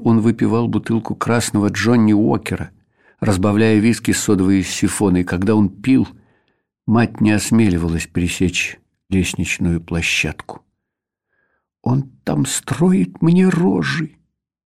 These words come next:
говорила она. А я, Мэри, относила ему обед и отвечала на телефонные звонки.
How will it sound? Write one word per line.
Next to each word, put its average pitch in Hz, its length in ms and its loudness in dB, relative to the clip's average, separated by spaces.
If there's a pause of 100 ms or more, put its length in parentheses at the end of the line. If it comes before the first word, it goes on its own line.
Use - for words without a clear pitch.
(200)
говорила 92 460 0
она. 87 360 -4 (800)
А 104 100 0
я, 113 240 2
Мэри, 131 540 0 (400)
относила 131 520 -2
ему 127 240 2
обед 127 360 0 (360)
и - 60 -6
отвечала 123 520 -2
на 110 140 2
телефонные 107 720 0
звонки. 98 720 -2